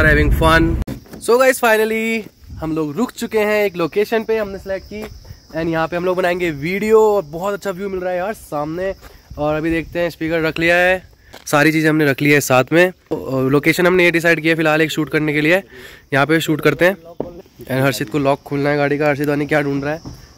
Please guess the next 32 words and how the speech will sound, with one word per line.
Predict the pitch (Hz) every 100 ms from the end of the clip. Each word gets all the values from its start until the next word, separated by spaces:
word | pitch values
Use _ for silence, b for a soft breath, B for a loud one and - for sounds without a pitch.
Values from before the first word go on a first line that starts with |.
| - - - - 135
Memory | 147 160 156
card, | 147 147 147 143 123
बहुत | 139 135
चीज़ | 143
याद | 143
रखनी | 143 143
पड़ती | 139 151
है। | 156 B B B - - - - -
look | 160
at | 160
the | 170
view, | 196 190
look | 175 175
at | 190
the | 170 185
view। | 208 226 226 214 165 127 - - - - - -
क्या | 147
location | 143 135 139 143
है | 135
bro? | 127 131 131 - - - 151
गिम्बल | 135 135 135 139
ले | 135 127
लिया | 131 139
है, | 143 143
अभी | 139 143
shoot | 123 117
करने | 127 120 123
के |
लिए | 120 123
हम | 117 120
ready | 110 117
हैं। | 123